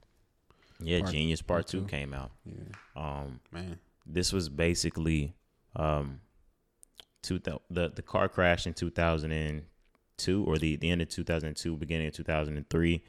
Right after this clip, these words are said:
Speaker 2: Mm.
Speaker 1: to the end of, uh, the, the press run or the, the promo run from, uh,
Speaker 2: College
Speaker 1: College
Speaker 2: Dropout.
Speaker 1: Dropout.
Speaker 2: Yep.
Speaker 1: Um,
Speaker 2: Man, what a time.
Speaker 1: Yeah, you get to see,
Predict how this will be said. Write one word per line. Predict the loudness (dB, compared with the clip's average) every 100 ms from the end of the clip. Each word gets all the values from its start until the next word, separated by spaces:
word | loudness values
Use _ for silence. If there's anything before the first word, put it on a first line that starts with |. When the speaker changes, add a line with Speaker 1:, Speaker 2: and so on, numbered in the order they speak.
| -14
Speaker 2:
Mm. | -16 -16 -20 _ _ _ _
Speaker 1:
to | 0 2 2 -2 -6 -6
the | 0 0 0
end | 0 0 2
of, | 2 0 0
uh, | -2 -2 -6 -6
the, | -6 -4 -6 -8 -14 -12 -10
the |
press | -10 -6 -6 -4
run | -8 -8 -8
or | -6 -4
the, | -4 -8 -12
the | -10
promo | -6 -4 -4 -4
run | -4 -6
from, | -6 -6 -4 -6
uh, | -6 -8 -10 -14
Speaker 2:
College | -16 -12 -4
Speaker 1:
College | -2 -2 -2
Speaker 2:
Dropout. | -2 -2
Speaker 1:
Dropout. | -4 -10 -12 -12 -12 _ _ _ _ _ _ -8
Speaker 2:
Yep. | -4
Speaker 1:
Um, | -4 -6 -10 -16 -14
Speaker 2:
Man, | -12 -12 -16 _ _ _ _ _ -14
what | -12
a | -12
time. | -10 -10 -10 -14 _ _ _ _ -16 -14 -8
Speaker 1:
Yeah, | 0 2 2
you | 0
get | 0 0
to | 2
see, | 2 2 0 -2